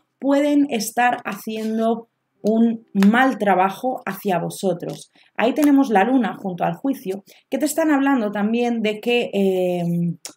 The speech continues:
tengo la sensación de que es posible que os estéis criticando el uno al otro o que os hayáis dicho algunas malas palabras en algún momento.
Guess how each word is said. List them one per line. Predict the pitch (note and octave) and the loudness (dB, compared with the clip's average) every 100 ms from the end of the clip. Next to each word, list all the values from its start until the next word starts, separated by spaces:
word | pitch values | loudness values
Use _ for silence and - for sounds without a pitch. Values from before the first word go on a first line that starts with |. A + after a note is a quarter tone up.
| _ _ _ - - | _ _ _ -18 -6
tengo | - C#4 | 0 2
la | D#4+ | 2
sensación | D4+ C#4 B3 A#3+ B3+ C4 | 2 0 0 -2 -2 0
de | A#3 | 0
que | A#3 A#3 | 0 -2
es | A3+ | -2
posible | B3 - B3+ A3+ G3+ | -8 -6 -4 -2 -2
que | G#3 | -4
os | G3 | -4
estéis | A3 - B3+ A#3+ | -6 -4 -4 -2
criticando | D4 C#4 G#3 G3 G#3 A3 B3 D#4 | -2 -2 -2 -2 0 0 2 2
el | A3 G3+ | 2 0
uno | A3 G3 | -2 -4
al | F3+ | -4
otro | F3 F3 C4+ - - - | -4 -4 -6 -8 -12 -6
o | A#3+ | -2
que | C4 | -2
os | B3 | 0
hayáis | C4 B3+ C#4+ A#3 | 0 2 0 0
dicho | C4 C#4 C#4 | -4 -2 -2
algunas | G#3+ G3 A3+ B3 G3 | 0 0 0 -2 0
malas | G#3 G#3+ A#3+ | -2 0 -4
palabras | - F#3 F#3 F3 G3 G3+ | -2 -2 0 -2 -4 -4
en | F#3 | -6
algún | D#3+ D#3+ F#3 | -6 -4 -4
momento. | F3+ E3+ F3+ F3+ E3 | -4 -4 -4 -4 -6